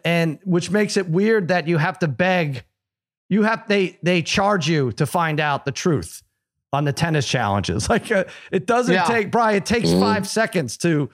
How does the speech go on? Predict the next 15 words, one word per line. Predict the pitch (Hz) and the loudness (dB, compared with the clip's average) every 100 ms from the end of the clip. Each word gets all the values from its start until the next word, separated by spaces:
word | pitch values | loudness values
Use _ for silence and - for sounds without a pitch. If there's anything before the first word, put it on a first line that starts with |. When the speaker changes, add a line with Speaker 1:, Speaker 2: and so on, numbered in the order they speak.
| _ - | _ -12
Speaker 1:
show | - 208 190 175 156 - | -2 2 2 2 -2 -2
if | 165 - | -4 -2
the | 151 | -4
ball | 147 180 180 170 | -2 0 2 2
was | 156 - | 0 -2
in | 190 185 170 | 0 0 0
or | 143 | 0
out. | 156 180 120 - | 0 0 -4 -4
So | 160 | -2
while | 156 190 226 | 0 0 0
the | 202 | 0
guy's | 196 185 160 | 0 -2 -2
bouncing | - 175 190 - 180 | -2 -2 -2 -2 -4
the | 151 | -2
ball | 170 196 170 131 113 | 0 2 2 0 -4